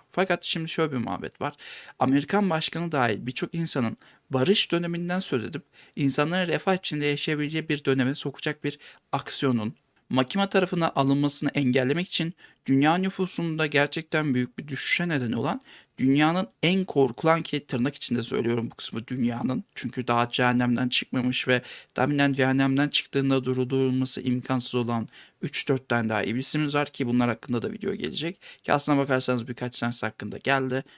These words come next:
Bazı podcastlerin içine sıkıştırdım onları. Ee, dünya üzerindeki en korkutucu,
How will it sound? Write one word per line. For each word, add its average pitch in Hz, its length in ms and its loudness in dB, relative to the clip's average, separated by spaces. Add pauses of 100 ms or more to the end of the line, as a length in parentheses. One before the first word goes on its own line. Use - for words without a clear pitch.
(140)
Bazı 117 280 2
podcastlerin 113 580 -4
içine - 220 -6
sıkıştırdım 135 540 0
onları. 127 320 2 (520)
Ee, 110 260 4 (300)
dünya 170 360 2
üzerindeki 147 560 0
en 165 160 4
korkutucu, - 720 -4